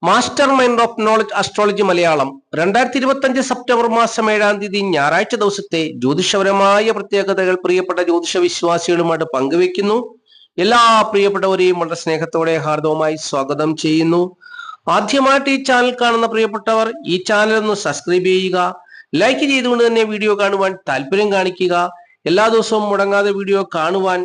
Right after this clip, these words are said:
താല്പര്യം കാണിക്കുക, നല്ല നല്ല കമന്റുകൾ രേഖപ്പെടുത്തി മഹാദേവന്റെ അനുഗ്രഹവും ഏറ്റുവാങ്ങുക. പ്രിയമുള്ളവരെ, രണ്ടായിരത്തി ഇരുപത്തഞ്ച് സെപ്റ്റംബർ മാസം ഏഴാം തീയതി ഞായറാഴ്ച ദിവസം കുറേ നാളുകാർക്ക് ധനനേട്ടം ജീവിതത്തിൽ ഉണ്ടാകുന്ന ഒരു ദിവസമാണ്.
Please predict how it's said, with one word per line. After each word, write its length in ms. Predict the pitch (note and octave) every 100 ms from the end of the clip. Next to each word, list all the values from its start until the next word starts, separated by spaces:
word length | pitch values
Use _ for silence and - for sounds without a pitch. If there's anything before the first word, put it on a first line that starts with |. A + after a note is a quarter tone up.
| - -
താല്പര്യം 420 | C#3 D#3 F#3+ G3
കാണിക്കുക, 380 | F#3 F3 F3 F#3
നല്ല 280 | F3 E3+ E3
നല്ല 200 | F3 F3
കമന്റുകൾ 460 | E3+ D#3+ D#3+ F3+ F#3 E3+
രേഖപ്പെടുത്തി 420 | E3+ E3 E3 E3
മഹാദേവന്റെ 600 | D#3 C#3 D#3+ E3 E3 D#3+
അനുഗ്രഹവും 480 | C#3+ D3 D3 E3 E3 C#3+
ഏറ്റുവാങ്ങുക. 560 | C#3 D#3+ C3+ C3+ B2+ A#2+
പ്രിയമുള്ളവരെ, 640 | B2+ C#3 D3 D3+ D#3 F3 B3+ - - - - -
രണ്ടായിരത്തി 440 | E3+ G3 A#3+ C#4 D#4
ഇരുപത്തഞ്ച് 460 | D4+ D4 D4 C#4
സെപ്റ്റംബർ 500 | C4 B3 A#3+ B3+ A#3+
മാസം 360 | A#3+ A#3+ A#3 A#3+ A3
ഏഴാം 280 | G#3+ G#3+
തീയതി 220 | G#3+ A3 G#3+
ഞായറാഴ്ച 560 | G#3 F#3 E3+ F#3+ G3+
ദിവസം 460 | G3+ G3 F#3+ G3 F3+ E3+ D#3
കുറേ 340 | D#3 D3+ D3+ F3+ F#3+ G3+ G3
നാളുകാർക്ക് 760 | F3 D#3+ D#3+ E3+ E3+ E3 - D#3+ D3
ധനനേട്ടം 760 | D3 E3 F#3+ G3 G3 F#3+ F3+
ജീവിതത്തിൽ 340 | E3 F3 E3+ E3+
ഉണ്ടാകുന്ന 340 | E3 E3 D#3+
ഒരു 60 | D#3
ദിവസമാണ്. 680 | D#3 D#3 F3+ E3+ E3+ D#3